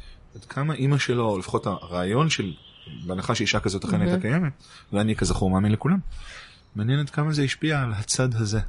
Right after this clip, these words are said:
Speaker 2: אוקיי, אז עכשיו אל תקשיב, כי אתה עשוי להפסיק להאמין, אני אספר רק למאזינים, אה, <laughs> שלפי מקורות, אה, ה-,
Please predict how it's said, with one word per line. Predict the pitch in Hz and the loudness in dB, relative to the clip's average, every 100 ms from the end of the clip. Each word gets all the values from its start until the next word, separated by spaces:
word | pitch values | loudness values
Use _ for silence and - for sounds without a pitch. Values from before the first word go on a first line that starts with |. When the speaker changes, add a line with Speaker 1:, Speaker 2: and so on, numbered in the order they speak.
| - - - | -2 -4 -6
Speaker 2:
אוקיי, | 185 156 | 2 2
אז | 151 | 4
עכשיו | - 202 196 | 4 4 6
אל | 190 | 4
תקשיב, | 185 226 - 165 175 - | 4 2 4 4 4 2
כי | 143 | 2
אתה | - | 4
עשוי | 143 - 175 165 | 2 2 4 6
להפסיק | 151 - - 170 | 4 4 0 2
להאמין, | 170 135 156 202 196 | 4 6 6 6 8
אני | 170 139 | 6 4
אספר | 135 143 156 143 | 2 2 4 4
רק | 147 | 4
למאזינים, | 151 131 123 123 127 165 294 - - - - - - | 4 4 4 4 6 6 4 -2 -16 -16 -16 -20 -8
אה, | 247 240 240 - 302 247 - 269 208 - | -2 0 2 0 6 6 6 2 2 2
<laughs> | - - - - - - - - | -4 -6 -6 -6 -4 -6 -6 -4
שלפי | - 143 147 190 | 2 4 4 6
מקורות, | 220 240 185 170 233 - | 4 6 6 6 6 6
אה, | 185 165 151 151 - - - - - | 10 10 8 4 0 -8 -6 0 4
ה-, | 151 147 147 139 135 | 6 6 6 6 4